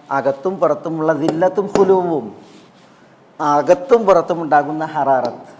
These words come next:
ഏ, ഹർ, ഇതൊക്കെ എന്ത് ചെയ്തു? സ്വർഗവുമായി ബന്ധപ്പെട്ട് അള്ളാഹു സുബ്ഹാനഹു വ തആല നിഷേധിച്ചു, നിരാകരിച്ചു. ഈ ഒരു വിഷയമാണ് അള്ളാഹു സുബ്ഹാനഹു വ തആല ഈ പ്രയോഗത്തിലൂടെ ഉണർത്തുന്നത്. ഏ, "ഇന്ന ലക അല്ലാ തജൂഅ ഫീഹാ വലാ തഅറ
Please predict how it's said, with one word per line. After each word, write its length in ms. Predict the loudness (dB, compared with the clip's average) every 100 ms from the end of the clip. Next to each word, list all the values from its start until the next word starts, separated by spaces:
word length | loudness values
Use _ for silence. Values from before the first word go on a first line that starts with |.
| -20 -20 -14
ഏ, 20 |
ഹർ, 400 | -8 -6 -4 -6 -10 -16 -10
ഇതൊക്കെ 280 | -8 -4 -2
എന്ത് 120 | -2
ചെയ്തു? 200 | -2 -6 -6
സ്വർഗവുമായി 540 | -6 -4 -4 -2 -4
ബന്ധപ്പെട്ട് 420 | -4 -8 -10 -8 -6
അള്ളാഹു 340 | -4 -4 -6
സുബ്ഹാനഹു 440 | -8 -8 -8 -8
വ 40 | -6 -4
തആല 200 | -2 -2 -8 -20 -20 -20 -18 -10
നിഷേധിച്ചു, 640 | -6 -2 -2 -2 -4 -4 -6 -16 -20 -20 -20 _ _ _ -10
നിരാകരിച്ചു. 760 | 0 4 6 6 2 -2 -4 -4 -12 -20 -14
ഈ 140 | -2 2
ഒരു 180 | 4 2
വിഷയമാണ് 560 | -2 -4 -2 0 0
അള്ളാഹു 260 | 0 0 -2
സുബ്ഹാനഹു 260 | -2 -2
വ 20 | 0
തആല 140 | 0
ഈ 200 | 2 0
പ്രയോഗത്തിലൂടെ 920 | 2 2 4 4 2 0 -2 -2 -4 -8 -20 -14 -6
ഉണർത്തുന്നത്. 840 | -4 -4 -4 -8 -8 -14 -20 -20 -18
ഏ, 200 | -10 -8 -8 -14 -16 -8
"ഇന്ന 260 | -6 -2
ലക 220 | 0 0 0
അല്ലാ 380 | 0 0 -2 -2
തജൂഅ 380 | -6 -4 -2 0
ഫീഹാ 400 | 0 -2 0 0
വലാ 300 | 2 2 0
തഅറ 380 | 2 6 6